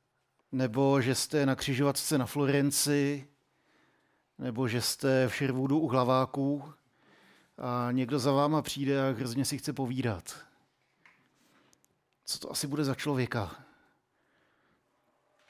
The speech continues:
Budete se chtít spřátelit a povídat si dlouhé minuty, možná i hodiny, anebo naopak radši přidáte do krku, budete, eh, dělat, že ho nevidíte, neslyšíte,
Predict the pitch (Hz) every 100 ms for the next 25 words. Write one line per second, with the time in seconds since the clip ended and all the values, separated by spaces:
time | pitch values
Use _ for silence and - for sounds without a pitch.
0 | _ _ _ _ _ _ _ - _ _
1 | - 131 139 143 160 151 160 156 - -
2 | 143 143 160 151 156 143 139 127 120 143
3 | 131 135 127 143 127 135 135 131 131 143
4 | 143 139 131 107 131 143 131 131 139 143
5 | 147 139 - - - - - 127 127 135
6 | 135 127 131 139 127 143 - 143 135 131
7 | 143 127 143 123 143 135 135 131 165 151
8 | 147 135 131 127 131 139 131 127 131 151
9 | 135 - 135 - 127 131 127